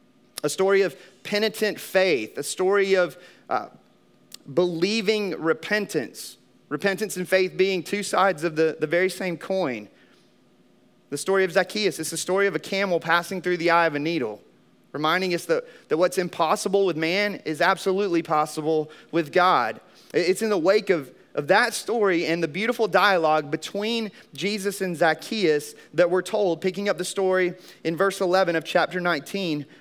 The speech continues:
that as they heard these things, he, Jesus, proceeded to tell a parable because he was near to Jerusalem and because they supposed that the kingdom of God was to appear immediately. At this point in the story,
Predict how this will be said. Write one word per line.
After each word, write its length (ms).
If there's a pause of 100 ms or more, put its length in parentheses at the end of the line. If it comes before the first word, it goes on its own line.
(600)
that 120
as 320
they 200
heard 360
these 240
things, 520 (100)
he, 440
Jesus, 640
proceeded 540
to 80
tell 420 (240)
a 60
parable 680 (200)
because 260
he 100
was 220
near 320
to 160
Jerusalem 800
and 120
because 360
they 140
supposed 680 (220)
that 100
the 40
kingdom 360
of 100
God 320
was 200
to 160
appear 580 (180)
immediately. 720 (2500)
At 100
this 160
point 200
in 60
the 60
story, 600